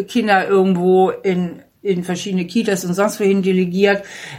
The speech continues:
Ähm, plötzlich ist die Familie zusammen und kann sich vielleicht auch nochmal wieder ganz neu erleben und neu entdecken. Ähm, ich glaub, Corona ist ja, man sagt ja immer und nicht zu Unrecht, dass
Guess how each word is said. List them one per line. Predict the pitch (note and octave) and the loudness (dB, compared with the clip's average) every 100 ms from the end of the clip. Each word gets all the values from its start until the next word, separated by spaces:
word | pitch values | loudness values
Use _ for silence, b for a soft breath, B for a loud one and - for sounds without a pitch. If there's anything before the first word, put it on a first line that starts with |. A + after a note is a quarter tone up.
| - | -2
Ähm, | F#3+ F#3 F#3 F3+ | 2 4 2 2
plötzlich | A3 G#3 G3+ | 0 0 -4
ist | G3+ - | -6 -4
die | F#3+ | -4
Familie | G#3 G3 G3+ F#3+ F#3 | 0 4 6 4 2
zusammen | F#3+ G3+ G#3 A#3 | 0 2 4 2
und | F#3+ | 0
kann | G3+ F3+ | -2 -4
sich | - | -4
vielleicht | F#3+ F#3 | -4 -2
auch | |
nochmal | F#3 F3+ E3+ | -2 -2 -2
wieder | F3 | -4
ganz | E3+ D#3+ - | -6 -6 -2
neu | A3+ B3+ | 2 2
erleben | A3 G#3+ G#3+ G#3 | 0 -2 -4 -4
und | F3 F3+ | -4 -2
neu | G3+ | 0
entdecken. | G3 F#3+ F#3+ G3 G3 F3+ B B B B _ | -2 -4 -2 -2 -2 -6 B B B B _
Ähm, | G3 F#3+ F#3+ F#3 | 2 2 2 -2
ich | G3 - | -6 0
glaub, | G#3+ G#3 - - _ _ _ _ _ _ _ - | 2 2 -2 -20 _ _ _ _ _ _ _ -10
Corona | F#3+ A#3+ D4 C4+ | 0 4 4 4
ist | A#3+ - | 2 0
ja, | A#3 G3+ A3+ | 0 0 -2
man | A3 G#3 | -2 2
sagt | A#3 - | 0 2
ja | A#3+ | -2
immer | - A3 G#3 | 0 2 2
und | G3 G3+ | 2 0
nicht | F#3 | -4
zu | G#3 F#3+ | -2 0
Unrecht, | G#3 F#3 F3 F#3+ | 2 0 0 -4
dass | E3+ - | -8 -10